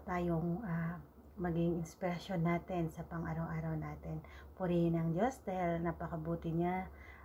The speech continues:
ah, sa maghapong ito, hindi po natapos ang araw na ito na hindi po tayo nakapaghayag ng mga salita ng Diyos. Kahit na nung mga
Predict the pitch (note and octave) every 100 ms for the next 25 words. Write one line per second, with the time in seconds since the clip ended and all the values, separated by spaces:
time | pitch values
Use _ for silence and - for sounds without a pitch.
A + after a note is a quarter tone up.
0 | - F3 E3 E3 D#3+ D#3+ - - - -
1 | - - - - - - G3 F3+ F3 D#3
2 | E3+ E3+ F3+ F3 E3 F3 F3 F3 F3 E3
3 | - E3+ E3 E3 F3+ - A3 A3+ G3 G3
4 | G3 G3 - - F#3 F#3+ G3 G3 F#3+ F#3+
5 | F#3+ F3+ E3+ E3+ D#3+ E3 - D#3 D#3+ D#3
6 | D#3+ E3 - E3+ E3 F#3 G#3 F3+ E3+ E3
7 | E3 E3 D#3+ D#3+ D#3 D#3+ D#3 F3 - -
8 | - - - A#3 A#3 A#3 A3 G3+ G3 G3
9 | - - - - - - F#3 F#3 F3+ F3+
10 | F3+ F3+ G3 G#3+ - F#3 F3+